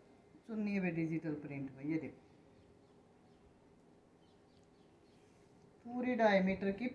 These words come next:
full pure की चुन्नी है। देखो, ये पल्ला पे है और ये border है किनारी पे है।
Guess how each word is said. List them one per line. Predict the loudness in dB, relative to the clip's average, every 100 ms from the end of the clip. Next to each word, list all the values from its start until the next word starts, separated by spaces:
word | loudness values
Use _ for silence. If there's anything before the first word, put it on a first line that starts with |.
| -10
full | -8 -4 -2
pure | 0 2 2
की | 0 -4
चुन्नी | -2 0 0
है। | -4 -6
देखो, | -8 -8 -20 -20 -20 -20 -20 -20 -20 -20 -20 -20 -20 -20 -20 -20 -20 -20 -20 -20 -18
ये | -2 0
पल्ला | 4 4 8 10
पे | 12 10
है | 10 8 4 -12 -20 -20 -20 -6
और | -2 2
ये | 4
border | 6 6 6 6
है | 8 8 4 -6 -20 -20 -20 -20 -20 -12
किनारी | -2 2 4 2
पे | -2
है। | -10